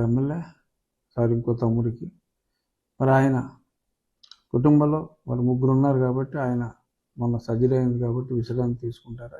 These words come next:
ఈ పాటికి రికవర్ అయిపోయారు. అయితే నాలుగు అవుతాయి, మూడు, మూడు నాలుగు అయితే పెద్ద తేడా ఉంది. అలాగే మరి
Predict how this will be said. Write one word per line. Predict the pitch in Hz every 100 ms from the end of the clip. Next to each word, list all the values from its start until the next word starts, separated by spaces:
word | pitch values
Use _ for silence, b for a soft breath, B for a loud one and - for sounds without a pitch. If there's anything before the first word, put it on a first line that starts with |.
| 185
ఈ | 170
పాటికి | 156 165 160
రికవర్ | 127 131 131
అయిపోయారు. | 123 - 120 113 - _ _ _ _ _ _ _
అయితే | 143 175 160
నాలుగు | 151 147
అవుతాయి, | 143 143 151 - _ _ _ _ _ _ _
మూడు, | 120 113 131 135 - 113
మూడు | 123 139
నాలుగు | 127 131 135
అయితే | 127 127 120
పెద్ద | 120 120 117
తేడా | 117 120 120 113
ఉంది. | 117 - _ 135
అలాగే | 139 160 196 _ _ _ _ _ _ _ _ _ _ _
మరి | 127 123